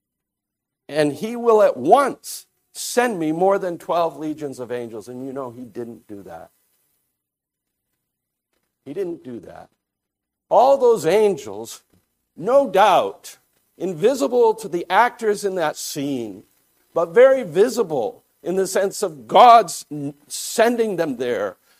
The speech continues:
surrounded Jesus at that time, and at one command,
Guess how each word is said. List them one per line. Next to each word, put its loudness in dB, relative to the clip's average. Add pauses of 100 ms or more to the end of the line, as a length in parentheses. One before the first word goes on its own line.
(120)
surrounded -2
Jesus -8
at -8
that -2
time, -6
and -4
at -8
one -4
command, -4